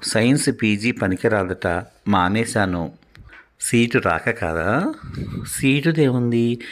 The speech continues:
వెయ్యి అయ్యే చోట మరో తొమ్మిది వేలు అవుతుంది. డబ్బు పారేస్తే ఈ దేశంలో రానిదేముంది? శేఖర్కి ముచ్చట వేసింది.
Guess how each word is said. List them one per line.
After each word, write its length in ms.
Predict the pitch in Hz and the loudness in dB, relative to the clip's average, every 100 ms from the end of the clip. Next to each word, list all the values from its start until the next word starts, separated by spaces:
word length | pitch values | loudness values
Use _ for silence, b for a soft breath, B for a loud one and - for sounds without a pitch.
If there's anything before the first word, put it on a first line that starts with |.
| B B 123 | B B 2
వెయ్యి 380 | 123 131 143 - | 4 4 2 2
అయ్యే 280 | 120 117 127 | 2 2 2
చోట 340 | - 110 - | 0 -2 -2
మరో 300 | 135 123 110 | 0 2 2
తొమ్మిది 380 | 107 113 104 101 | 2 0 0 2
వేలు 260 | 101 104 | 2 2
అవుతుంది. 500 | 101 92 98 95 92 - B B - | 2 0 -2 0 0 -2 B B -2
డబ్బు 280 | 104 92 113 | 0 2 0
పారేస్తే 640 | 110 92 90 98 - 107 | 2 0 0 -4 0 2
ఈ 80 | 120 | 2
దేశంలో 560 | 104 90 92 104 107 113 | 0 -2 -2 -2 0 2
రానిదేముంది? 1080 | 110 87 85 104 120 131 131 131 139 139 139 - - - - B - | 2 0 0 0 0 0 2 2 2 0 -2 -10 -16 -14 -16 B -6
శేఖర్కి 600 | - 107 98 107 98 104 | 0 2 2 0 -2 0
ముచ్చట 340 | 104 90 - 110 | 0 0 0 2
వేసింది. 640 | 98 92 - 92 85 | 2 0 -2 -2 -2